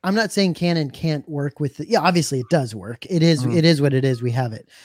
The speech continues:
Speaker 1: I'm just saying it's, it is an interesting discussion that, like, you know, it,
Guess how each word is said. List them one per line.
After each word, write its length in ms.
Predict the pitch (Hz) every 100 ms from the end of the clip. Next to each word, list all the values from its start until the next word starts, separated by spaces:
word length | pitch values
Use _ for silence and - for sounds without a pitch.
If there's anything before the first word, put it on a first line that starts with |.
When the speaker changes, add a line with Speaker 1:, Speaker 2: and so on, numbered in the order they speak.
| - - _ _
Speaker 1:
I'm 160 | 196 220
just 200 | 196 -
saying 300 | 190 165 156
it's, 180 | 160 -
it 200 | 220 214
is 180 | 240 175
an 100 | 185
interesting 320 | 175 165 143
discussion 540 | 131 - 185 - 127
that, 200 | 123 127
like, 280 | 135 131 - _ _ _ _ _ _ -
you 120 | 170
know, 200 | 151 139
it, 160 | 202